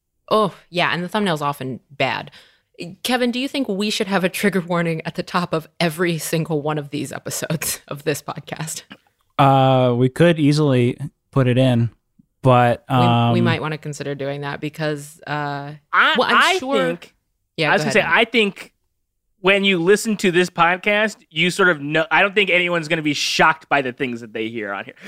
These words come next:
Speaker 3: If this was
Speaker 1: <laughs>
Speaker 3: like,
Speaker 1: Yeah.
Speaker 3: uh, like, an, uh, you know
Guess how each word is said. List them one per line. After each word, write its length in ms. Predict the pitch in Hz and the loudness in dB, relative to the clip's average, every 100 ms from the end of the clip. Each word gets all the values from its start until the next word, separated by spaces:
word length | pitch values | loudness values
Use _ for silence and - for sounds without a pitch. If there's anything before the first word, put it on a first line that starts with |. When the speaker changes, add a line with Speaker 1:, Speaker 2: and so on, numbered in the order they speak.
| - | -2
Speaker 3:
If 140 | 196 170 | 0 4
this 160 | 220 208 | 4 4
was 200 | 180 175 | 4 4
Speaker 1:
<laughs> 0 | |
Speaker 3:
like, 260 | 190 170 - - _ _ _ | 4 2 -2 -14 _ _ _
Speaker 1:
Yeah. 400 | - 139 139 170 | -12 -4 2 4
Speaker 3:
uh, 40 | |
like, 260 | 160 151 165 | 4 0 0
an, 240 | 160 156 165 | 0 0 0
uh, 40 | 180 | 0
you 120 | 175 | 2
know 220 | 139 113 | 2 -2